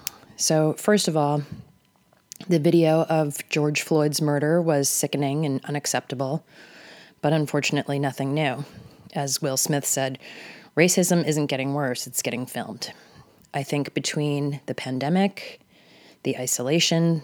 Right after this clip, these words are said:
the uncertainty, the fear, the divisiveness of the media,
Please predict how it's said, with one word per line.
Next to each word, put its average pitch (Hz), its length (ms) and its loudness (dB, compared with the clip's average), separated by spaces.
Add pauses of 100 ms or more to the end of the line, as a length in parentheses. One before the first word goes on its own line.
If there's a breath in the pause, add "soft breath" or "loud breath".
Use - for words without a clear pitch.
the 143 120 0
uncertainty, 147 760 0
the 139 80 0
fear, 156 640 0 (720 loud breath)
the 147 80 2
divisiveness 143 720 -2
of 135 80 -4
the 135 80 -4
media, 151 600 2